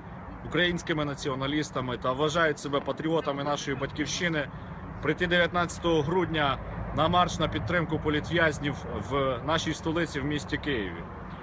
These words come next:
Протягом останнього часу проблема політичних в'язнів в Україні стає все більш актуальною. І, на жаль, е, за останній час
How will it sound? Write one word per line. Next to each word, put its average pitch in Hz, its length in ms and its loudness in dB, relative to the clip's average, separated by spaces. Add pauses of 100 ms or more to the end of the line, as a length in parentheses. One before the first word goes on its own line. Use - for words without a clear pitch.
(460)
Протягом 208 320 2
останнього 196 500 4
часу 190 400 2
проблема 170 720 2 (140)
політичних 180 840 0 (160)
в'язнів 170 460 4
в 151 40 0
Україні 160 420 0
стає 156 340 2
все 160 180 -2
більш 160 260 -2
актуальною. 165 600 2
І, 147 40 -2
на 147 100 0
жаль, 165 260 6
е, - 760 -4
за 160 300 6
останній 170 580 4
час 180 480 4